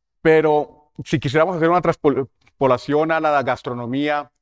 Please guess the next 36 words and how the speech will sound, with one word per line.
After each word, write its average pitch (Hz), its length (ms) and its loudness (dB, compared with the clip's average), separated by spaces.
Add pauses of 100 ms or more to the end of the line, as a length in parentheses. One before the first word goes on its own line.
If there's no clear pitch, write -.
(800)
¿cuáles 196 500 0
de 160 100 2
esos 180 200 -2
ingredientes 143 520 2
tendríamos 147 420 0
que 165 120 0
tener 127 340 2
en 151 80 2
nuestra 147 320 0
receta 131 560 -2 (340)
para 123 200 2
que 123 140 -2
lo 113 100 -2
que - 80 -4
estamos 147 340 -4
poniendo 123 300 -2
en 139 60 0
escena 123 320 0
pueda 123 220 0
ser 127 120 -6
considerado 113 720 0 (220)
como 110 240 0
danza 113 260 -2
folclórica? 123 560 -6 (840)
Poner 143 300 2
una 185 160 4
música, 185 640 -2 (320)
una 143 160 0
cumbia, 156 640 2 (440)
y 156 120 -6
salir 131 260 0
a 156 60 6
bailar 139 560 2
un 156 160 2
esquema 147 340 0
coreográfico, 127 720 -2